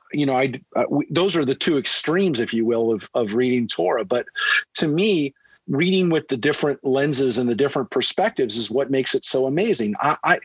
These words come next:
look, there is a problem of authority. I, i-, if, if, if the Torah has authority, you know, who, who decides that it has authority? And, and this is, this is tough because I,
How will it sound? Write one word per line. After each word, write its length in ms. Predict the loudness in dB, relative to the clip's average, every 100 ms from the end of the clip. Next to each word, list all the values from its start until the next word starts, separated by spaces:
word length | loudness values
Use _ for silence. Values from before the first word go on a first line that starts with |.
| -4 -6 -6 -10 _
look, 220 | 0 0 -2
there 260 | 0 2
is 140 | 2 -2
a 60 |
problem 440 | -2 0 0 0 -2
of 60 |
authority. 600 | -2 0 0 0 -4 -2
I, 40 | 0
i-, 240 | 0 0
if, 240 | 2 0 0
if, 260 | -2 -2 -4 -4
if 180 | -2
the 100 | -2
Torah 360 | -4 -2 0 0
has 240 | 0 0
authority, 800 | -2 -4 -2 0 0 0 -2 -4 _ -16 -8 -8 -8 -2
you 100 | 0
know, 220 | 0 -2
who, 280 | 0 0 0
who 180 | -2 0
decides 480 | 0 0 2 0 0
that 100 | -2
it 80 | 0
has 220 | -2 -2
authority? 560 | 0 0 0 -2 -6 -4
And, 320 | -2 0 -2
and 400 | -2 0 0 0 -4 -6 -4 -4 -4 -2
this 260 | 0 0
is, 260 | 0 -2 -2
this 180 | -2 0
is 160 | 0 0
tough 320 | 0 0 -2 -6
because 440 | -2 0 0 -2 0
I, 160 | 0